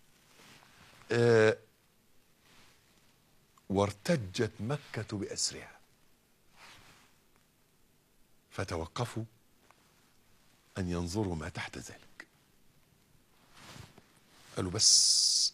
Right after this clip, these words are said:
لحد كده"، وبدأوا ينظفوا ويحملوا الحجارة القديمة، الكسوة القديمة، وكل شيء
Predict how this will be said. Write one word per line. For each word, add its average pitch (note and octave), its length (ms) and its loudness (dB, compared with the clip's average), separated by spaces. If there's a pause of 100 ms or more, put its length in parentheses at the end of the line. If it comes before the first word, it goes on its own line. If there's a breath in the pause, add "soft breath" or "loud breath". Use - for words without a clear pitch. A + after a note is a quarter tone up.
لحد F#2 240 -6
كده"، - 220 -16 (640 soft breath)
وبدأوا C3 380 2
ينظفوا G#2+ 480 0 (1120 soft breath)
ويحملوا B2 440 2
الحجارة A#2 380 0
القديمة، C3 520 -2 (760 soft breath)
الكسوة A#2 360 0
القديمة، C3 520 -2 (500 soft breath)
وكل D#3 480 2
شيء E3+ 320 4